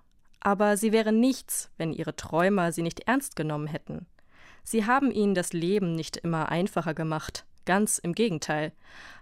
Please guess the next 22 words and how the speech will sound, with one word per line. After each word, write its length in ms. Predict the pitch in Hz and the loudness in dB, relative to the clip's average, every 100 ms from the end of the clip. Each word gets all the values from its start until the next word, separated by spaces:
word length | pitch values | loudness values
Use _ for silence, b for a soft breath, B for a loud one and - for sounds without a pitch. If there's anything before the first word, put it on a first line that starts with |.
| B | B
Aber 320 | 226 247 269 | 2 4 4
die 140 | 269 240 | 0 -2
Träumer 480 | - 226 233 220 | 2 4 4 4
haben 260 | 196 214 226 | 2 2 2
sich 260 | 220 214 - | 2 -2 -2
zu 140 | - | -2
einem 300 | 170 170 165 | 0 0 0
Werkzeug 540 | 175 220 - - 226 | 0 0 -2 -4 -4
Gottes 340 | 208 170 151 - | -2 -4 -4 -6
machen 240 | 156 165 | -4 -4
lassen 480 | 156 156 - 151 165 - - | -4 -4 -4 -6 -10 -12 -4
und 180 | 175 | -2
durch 160 | 180 170 | 0 0
ihr 160 | 165 156 | -2 2
Handeln 480 | 240 226 208 196 - | 4 4 0 -2 -2
ein 120 | 180 | -2
Stück 320 | - - 294 | -2 -4 -4
Himmel 400 | - 208 170 160 | 0 0 0 -4
auf 180 | - 160 | -4 -4
die 160 | - 196 | -2 -2
Erde 200 | 156 151 | -2 -6
gebracht. 560 | 151 - 151 - - | -8 -10 -12 -12 -16